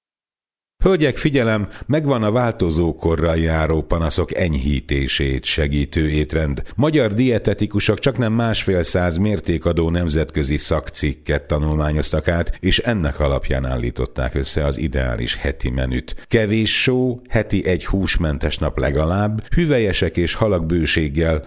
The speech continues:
többek között ezekre kell figyelniük a menopauza jeleit tapasztaló asszonyoknak.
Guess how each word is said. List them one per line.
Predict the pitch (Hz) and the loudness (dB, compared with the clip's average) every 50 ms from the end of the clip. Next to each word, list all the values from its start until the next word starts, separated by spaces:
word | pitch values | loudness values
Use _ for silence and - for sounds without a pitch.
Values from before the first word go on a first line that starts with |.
| - | -4
többek | - 147 151 135 127 113 - | 0 0 2 2 0 -2 0
között | - 123 107 98 101 90 - - | 0 0 2 2 0 0 -2 -2
ezekre | - 101 82 71 76 73 - - 69 | -2 0 0 0 0 0 0 -2 -2
kell | 69 - 73 69 69 | -2 0 0 0 0
figyelniük | - - 76 69 73 73 76 73 76 78 82 85 - - | 0 0 0 0 0 0 0 0 0 0 0 0 -2 -2
a | - - | -2 -2
menopauza | 87 95 98 85 76 69 65 - 71 69 67 69 69 65 69 | 0 0 2 0 0 -2 -2 -2 -2 -2 0 0 0 0 0
jeleit | 71 71 69 67 67 65 67 64 60 | 0 2 2 0 0 0 -2 -4 -4
tapasztaló | - - 67 - 69 69 - - - 67 67 67 | -4 -4 -2 0 -2 -2 -2 0 0 0 2 2
asszonyoknak. | 67 67 - - - 69 65 65 62 - - - - - | 0 0 0 -2 -2 -2 -2 -2 -2 -2 -2 -2 -2 -4